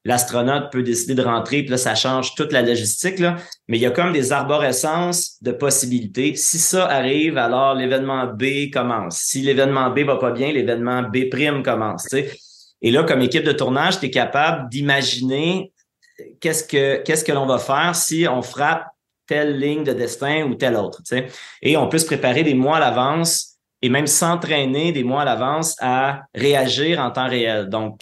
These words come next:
dans le cas du spacewalk, on a fait ça. On s'entraînait à l'interne, on se créait des problèmes, on se créait des simulations pour voir comment on va réagir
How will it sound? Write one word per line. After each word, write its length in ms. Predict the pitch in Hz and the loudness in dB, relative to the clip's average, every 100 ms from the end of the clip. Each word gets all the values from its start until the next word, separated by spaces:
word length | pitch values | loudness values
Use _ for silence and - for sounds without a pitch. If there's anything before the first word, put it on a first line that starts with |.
| - | -8
dans 240 | 120 135 | -2 0
le 140 | 147 131 | 2 2
cas 240 | 156 165 | 2 2
du 100 | - | 2
spacewalk, 580 | - 131 120 - 156 175 | 0 0 -2 -2 -2 -2
on 140 | 117 120 | -4 -4
a 80 | 117 | -4
fait 320 | - 139 135 | 0 0 2
ça. 300 | - 131 107 - | 0 0 -2 -4
On 100 | 120 | -4
s'entraînait 600 | 117 127 127 131 123 151 | -2 -2 -2 0 2 2
à 100 | 147 | 2
l'interne, 640 | 123 117 131 143 160 160 - _ _ | 0 -2 0 2 0 -2 -6 _ _
on 100 | 120 | -6
se 140 | 120 127 | -4 -4
créait 360 | - 160 156 | -4 0 2
des 120 | 170 139 | 2 0
problèmes, 600 | - 127 123 131 147 143 | -2 0 0 0 0 -2
on 60 | |
se 120 | 120 | -4
créait 280 | 117 - 143 | -6 -2 0
des 100 | 156 | 0
simulations 720 | 127 131 127 127 120 120 156 | 0 0 2 2 2 0 -4
pour 160 | 165 110 | -4 -2
voir 200 | 131 147 | 0 0
comment 280 | 123 139 165 | -2 0 0
on 40 | |
va 100 | 127 | 0
réagir 600 | 123 123 113 113 143 151 | 2 0 0 0 2 0